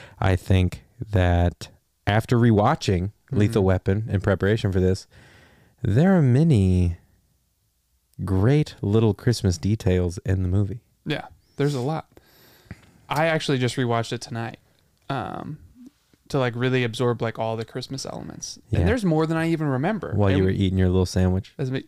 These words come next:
Speaker 2: <laughs> eating my tiny Jimmy John's
Speaker 1: <laughs> Yeah.
Speaker 2: sandwich, my mini Jimmy.
Speaker 1: Yeah.
Speaker 2: Little Jimmy.
Speaker 1: I'll be
Speaker 2: Little
Speaker 1: interested.
Speaker 2: John.
Speaker 1: I'll be interested to, to see if you caught one of the things that I caught.
Speaker 2: Okay.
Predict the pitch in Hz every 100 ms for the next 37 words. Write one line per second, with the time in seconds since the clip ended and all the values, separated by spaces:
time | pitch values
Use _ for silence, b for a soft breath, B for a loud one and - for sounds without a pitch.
0 | - - - 180 185 190 160 135 - -
1 | 165 180 185 147 143 156 147 135 131 127
2 | 117 110 113 123 135 123 123 135 147 139
3 | 123 110 110 123 b b 117 98 90 -
4 | - 139 139 127 120 113 110 113 143 151
5 | 151 131 143 143 139 120 135 156 139 175
6 | 143 127 127 135 117 117 107 - - 110
7 | - 120 117 - 113 - 117 - 104 107
8 | 101 101 - 110 98 98 107 117 - 131
9 | 147 139 113